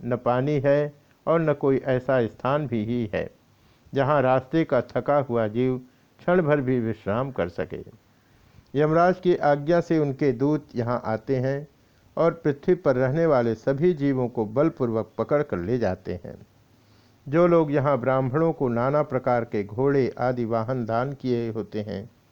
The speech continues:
वे उस मार्ग पर उन्हीं वाहनों से जाते हैं। छत्र दान करने वाले मनुष्य को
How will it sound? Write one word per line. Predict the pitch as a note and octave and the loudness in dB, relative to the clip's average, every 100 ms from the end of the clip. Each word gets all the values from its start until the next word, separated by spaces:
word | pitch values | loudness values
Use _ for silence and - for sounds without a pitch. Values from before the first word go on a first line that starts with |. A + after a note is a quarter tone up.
| _ _ _ - | _ _ _ -4
वे | D#3+ | 0
उस | E3+ D#3+ - | 0 -2 -2
मार्ग | C#3 C#3 D#3 C#3+ | 0 2 2 -2
पर | - C3+ | 0 0
उन्हीं | C3 C3+ C3 E3 | 0 -4 -2 0
वाहनों | B2 A2+ D3 D3+ | 0 -2 -4 -4
से | A#2 G#2+ | -4 -4
जाते | G2 G2 F#2 | -4 -4 -8
हैं। | F2+ E2 B2 _ _ _ _ _ _ _ _ | -8 -12 -16 _ _ _ _ _ _ _ _
छत्र | - E3 - D3 | -2 -2 0 0
दान | D3 C#3+ C#3+ | 2 2 0
करने | C#3 C3+ D3 | 0 2 2
वाले | C3+ B2+ A#2 | 2 2 0
मनुष्य | B2+ C#3+ - D3 | 0 -4 -4 -6
को | D3 C#3 C#3 | -2 0 -2